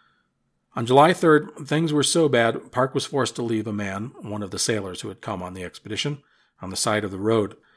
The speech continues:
Park gave the man a loaded pistol and extra cartridges.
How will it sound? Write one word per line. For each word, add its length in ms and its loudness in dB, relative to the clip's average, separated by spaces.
Park 220 2
gave 160 4
the 80 -2
man 180 4
a 60 2
loaded 320 0
pistol 420 0
and 160 -6
extra 260 -6
cartridges. 680 -4